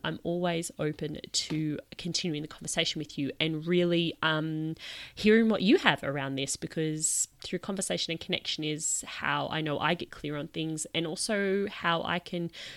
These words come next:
open up my own understanding and my own, um, point of reference, I suppose, um, broaden that and build it out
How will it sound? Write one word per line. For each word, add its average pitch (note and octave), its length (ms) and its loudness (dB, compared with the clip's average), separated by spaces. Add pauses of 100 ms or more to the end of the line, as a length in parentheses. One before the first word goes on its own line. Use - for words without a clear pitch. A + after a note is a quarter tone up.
(240)
open G3+ 240 6
up - 100 2
my D#3+ 220 2
own F3+ 640 0 (800)
understanding A3+ 920 -2
and D#3+ 140 -6
my D3+ 180 -6
own, D#3+ 440 -4 (360)
um, D3 880 -4 (880)
point E3+ 220 0
of D3 120 -4
reference, E3+ 400 0
I E3+ 60 -2
suppose, D3 580 0
um, D#3 200 -2
broaden E3 420 2
that - 240 -2
and D3+ 160 -2
build D#3 220 0
it C#3+ 100 0
out C#3+ 220 4